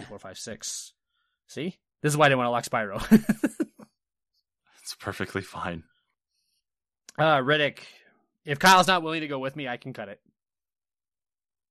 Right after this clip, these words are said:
Speaker 1: Yeah, I'm not, I'm not sold on that one.
Speaker 2: We can cut it. That's fine.
Speaker 1: Honestly, I, I can tell you, um,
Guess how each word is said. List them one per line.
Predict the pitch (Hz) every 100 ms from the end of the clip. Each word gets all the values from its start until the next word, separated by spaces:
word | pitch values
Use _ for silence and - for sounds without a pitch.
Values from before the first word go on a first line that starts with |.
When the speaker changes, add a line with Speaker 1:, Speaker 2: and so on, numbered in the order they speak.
| _ _ _ _ _ _ 95
Speaker 1:
Yeah, | 131 135
I'm | 135 139 135
not, | 123 120 _ _ -
I'm | 123 127
not | 117 104
sold | - 95 92
on | 92 90
that | 92 85
one. | 95 95 -
Speaker 2:
We | 135
can |
cut | 123 107
it. | - _ _ -
That's | 110
fine. | 92
Speaker 1:
Honestly, | 107 147 160 175 147
I, | 127 -
I | 101 135
can | 151 135
tell | - 127
you, | 123 127 127 120 _ _ _ _ _ -
um, | 110 113 107